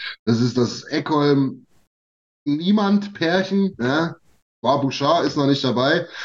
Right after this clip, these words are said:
Und dann haben wir Desharnais und Kulak. So, dann kannst du Broberg noch mit reinwerfen, wenn du das willst. Hab ich aber schon rausgenommen, weil ich muss ja gucken, wie viel Kohle wir noch übrig haben, ne?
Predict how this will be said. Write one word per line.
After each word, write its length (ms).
Und 120
dann 100
haben 80
wir 100
Desharnais 480
und 140
Kulak. 440
So, 120
dann 100
kannst 220
du 60
Broberg 420
noch 140
mit 140
reinwerfen, 560
wenn 120
du 80
das 180
willst. 300
Hab 100
ich 80
aber 120
schon 180
rausgenommen, 560
weil 140
ich 60
muss 120
ja 80
gucken, 260
wie 80
viel 140
Kohle 340
wir 60
noch 100
übrig 300
haben, 160
ne? 160